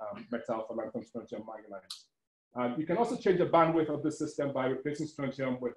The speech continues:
calcium. And in that case, the high temperature phase here is a paramagnetic insulating, um, phase. Um,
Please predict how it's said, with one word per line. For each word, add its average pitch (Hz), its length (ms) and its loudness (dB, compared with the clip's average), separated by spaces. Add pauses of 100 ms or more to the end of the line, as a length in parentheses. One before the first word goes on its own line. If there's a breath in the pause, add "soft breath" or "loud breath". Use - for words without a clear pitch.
calcium. 120 500 -2 (420)
And 131 100 0
in 139 60 4
that 160 200 4
case, 127 260 2
the 127 80 -2
high 160 200 6
temperature 139 500 0
phase 127 240 0
here 120 180 0
is - 140 -12
a - 340 -10
paramagnetic 113 540 0 (400)
insulating, 113 540 -8 (200)
um, 101 180 -10 (100)
phase. 101 320 -6 (680)
Um, 120 220 -4